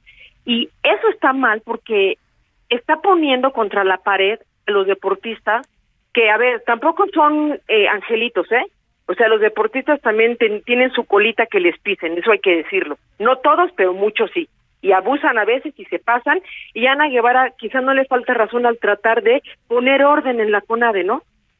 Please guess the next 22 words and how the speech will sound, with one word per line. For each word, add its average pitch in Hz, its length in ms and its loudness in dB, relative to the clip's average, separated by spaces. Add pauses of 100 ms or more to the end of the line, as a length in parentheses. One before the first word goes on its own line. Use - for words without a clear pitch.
(120)
Pero 262 180 2
es 277 80 -10
que 381 80 2
el 294 100 2
orden 285 260 0
que 269 140 2
ella 254 180 2
quiere 247 280 0
poner 208 360 2
es, 190 160 4 (460)
"Tú 302 60 -2
me 381 160 4
caes 294 240 0
bien 254 280 0
y 262 60 0
eres 254 220 0
mi 220 100 -2
amigo 208 280 0
o - 20 -2
mi 190 100 -2
amiga 208 280 2
deportista, 208 640 -4